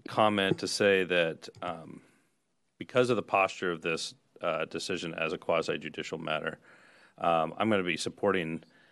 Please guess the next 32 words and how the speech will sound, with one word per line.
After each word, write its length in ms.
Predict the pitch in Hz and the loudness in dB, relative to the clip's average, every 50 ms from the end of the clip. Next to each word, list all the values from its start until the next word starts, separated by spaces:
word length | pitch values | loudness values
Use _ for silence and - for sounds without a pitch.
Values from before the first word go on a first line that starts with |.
| _ _ _ _ | _ _ _ _
this 180 | 92 87 - | -8 -6 -4
motion 400 | 101 92 90 90 82 - 90 85 | -2 0 0 0 0 0 -4 -4
based 300 | 82 82 85 85 - - 92 | 0 0 0 0 0 -2 -2
on 260 | 82 80 78 78 78 - _ _ - _ _ _ _ _ _ | -2 0 -2 -4 -8 -12 _ _ -20 _ _ _ _ _ _
the 100 | 95 87 | 0 2
record 380 | 90 85 87 - - 87 80 | 4 4 4 4 0 0 0
and 140 | 85 80 78 | 0 -2 0
the 100 | 80 82 | -2 -2
hearing 260 | 80 90 82 82 80 | -2 -2 -2 -2 -2
examiner's, 800 | 80 78 - 92 82 80 78 80 76 76 76 78 78 - - - - - | -4 -4 -2 -2 -2 -2 -2 -4 -4 -4 -4 -4 -6 -8 -12 -14 -10 -4
uh, 200 | 85 82 78 80 | -2 -2 -2 0
recommendation, 720 | 78 82 82 - 85 80 76 80 82 82 80 - 85 80 - | -2 -4 -4 -4 -8 -8 -4 -4 -4 -4 -4 -6 -8 -8 -6
even 320 | - 101 98 92 92 87 82 | -4 -2 -2 -2 -2 -2 2
though, 360 | 90 87 87 82 82 82 - - - - - _ - _ | 2 2 4 2 2 0 -2 -6 -16 -20 -20 _ -12 _
um, 460 | 98 90 87 80 78 76 76 78 78 - _ _ _ _ _ _ _ _ _ _ _ _ _ | 0 2 2 2 2 0 -4 -8 -14 -18 _ _ _ _ _ _ _ _ _ _ _ _ _
I 500 | - 92 90 90 90 87 85 85 85 - - _ _ _ - _ _ 76 - _ _ _ _ - 95 | 2 4 4 4 4 4 2 0 -2 -4 -8 _ _ _ -20 _ _ -20 -20 _ _ _ _ -10 -2
like 300 | 104 98 92 90 82 - | 0 0 0 0 0 -4
has 140 | 92 90 | 0 4
already 200 | 110 104 101 98 | 4 6 6 4
been 160 | 82 87 87 82 | 2 0 -4 -2
said 240 | - 104 92 90 | 0 0 0 2
by 100 | 85 82 | 0 -2
Councilmember 540 | 78 - 98 92 - 90 90 87 82 80 80 | -2 0 -2 -4 -2 -2 -4 -4 -4 -4 -4
Nixon 460 | 82 82 78 - - - 87 78 82 | -4 -4 -6 -4 -4 -4 -4 -2 -4
and, 440 | 78 80 92 80 78 73 73 71 - - - | -6 -6 -6 -8 -8 -8 -10 -12 -14 -10 -6
um, 380 | - 82 78 78 76 78 80 - - _ | -4 -4 -4 -4 -6 -8 -12 -14 -18 _
and, 320 | - 104 - 85 87 92 - | -18 -18 -16 -16 -12 -8 -4
uh, 100 | 90 80 | -4 -4
Deputy 300 | 78 - 82 - 92 85 | -2 -2 -4 -2 -2 -4
Mayor 200 | 82 80 80 76 | -2 -2 -2 -2
Arnold, 300 | 78 80 82 82 78 78 - - - - - - - - - _ _ _ _ _ _ _ _ - | -2 -2 -2 -2 -4 -6 -10 -16 -20 -20 -20 -20 -20 -20 -20 _ _ _ _ _ _ _ _ -6
the, 480 | - 85 87 87 85 80 80 78 76 | -4 0 4 4 4 4 4 2 -2